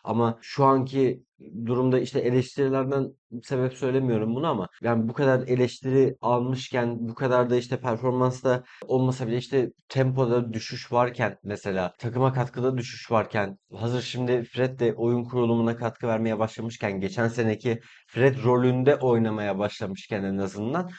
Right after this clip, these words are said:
Amrabat'ın sadece uzun toplarından faydalanabilirsiniz. İsmail olmadığı için belki Amrabat'ı oynatır ama benim şahsi fikrim Szymański, Fred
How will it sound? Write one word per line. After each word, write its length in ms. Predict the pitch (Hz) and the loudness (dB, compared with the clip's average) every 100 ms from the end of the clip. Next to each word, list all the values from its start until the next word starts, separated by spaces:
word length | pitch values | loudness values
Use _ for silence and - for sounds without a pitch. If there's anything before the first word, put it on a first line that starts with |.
| - | -14
Amrabat'ın 520 | - 123 123 131 135 135 | -2 2 4 2 0 -2
sadece 420 | 131 135 127 165 | 2 2 4 0
uzun 280 | 143 135 139 | -2 -4 -4
toplarından 560 | 123 110 107 98 95 | -4 -2 -2 -2 -4
faydalanabilirsiniz. 1040 | 98 98 98 95 95 92 90 - 131 170 - - | -2 -2 0 -2 -2 -6 -8 -10 -10 -10 -10 -12
İsmail 420 | - 127 131 131 | -10 -2 2 4
olmadığı 300 | 131 127 127 | 4 2 0
için 360 | 120 - 120 | -4 -4 -2
belki 300 | 110 113 113 | 0 0 -2
Amrabat'ı 460 | 87 101 104 98 101 | -4 -2 -2 -2 -2
oynatır 440 | 95 92 101 175 - | -2 -2 -6 -8 -2
ama 320 | 110 123 123 | 2 4 2
benim 340 | 120 117 120 120 | 0 0 2 0
şahsi 360 | 131 117 - | -4 -4 -4
fikrim 300 | 104 101 151 | -10 -8 -8
Szymański, 880 | 135 - - 120 123 127 - 117 90 | -8 -12 -10 -4 -2 -2 -4 -6 -6
Fred 320 | _ 101 95 | _ -2 -2